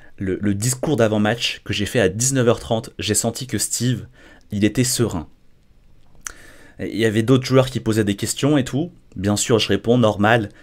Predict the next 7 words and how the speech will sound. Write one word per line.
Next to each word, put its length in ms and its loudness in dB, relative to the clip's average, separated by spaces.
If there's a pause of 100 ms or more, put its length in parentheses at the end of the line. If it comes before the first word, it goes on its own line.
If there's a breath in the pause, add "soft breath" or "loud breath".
Steve, 500 0
c'était 240 -2
la 120 2
force 300 -2
tranquille. 500 -2
Zéro 400 4
question. 580 0